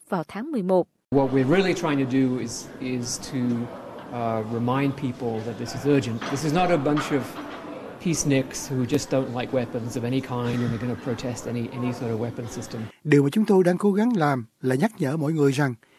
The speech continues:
Speaker 3: đây là một việc hết sức khẩn cấp, không chỉ là một nhóm người bình thường không thích bất cứ loại vũ khí nào và họ sẽ phản đối bất kỳ hệ thống vũ khí nào.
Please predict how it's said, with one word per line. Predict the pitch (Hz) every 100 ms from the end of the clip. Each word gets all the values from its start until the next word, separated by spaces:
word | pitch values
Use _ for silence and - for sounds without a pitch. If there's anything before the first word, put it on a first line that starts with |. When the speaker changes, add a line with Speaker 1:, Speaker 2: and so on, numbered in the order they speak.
| _ -
Speaker 3:
đây | 156
là | 147
một | 143
việc | 127
hết | -
sức | 214 269 -
khẩn | 120
cấp, | 117 214 - _
không | - 175
chỉ | - 165
là | 180
một | 131 123 120 -
nhóm | 160 240
người | 160
bình | 139 135
thường | 160 147 135 _ _
không | - 165
thích | 226 - -
bất | 208 -
cứ | 220 233
loại | 131 117
vũ | 113 143
khí | 220
nào | 190 139 120 _ _
và | 127
họ | 127
sẽ | - 156
phản | 156 151
đối | 185
bất | 208 226 -
kỳ | 147
hệ | 120 127
thống | 175 202
vũ | 143
khí | 185 208
nào. | 135 110